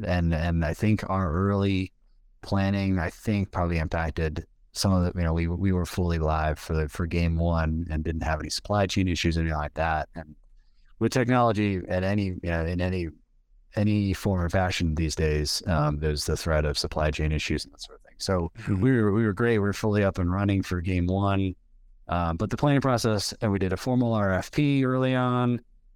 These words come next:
Speaker 1: um, and the discussions about what the display elements looked like happened, you know, five-ish years ago, uh,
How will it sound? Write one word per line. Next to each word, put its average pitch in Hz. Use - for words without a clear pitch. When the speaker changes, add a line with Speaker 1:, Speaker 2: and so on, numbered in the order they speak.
Speaker 1:
um, 85
and 95
the 87
discussions 98
about 92
what 92
the 90
display 95
elements 90
looked 90
like 78
happened, 85
you 104
know, 76
five-ish 82
years 82
ago, 71
uh, 73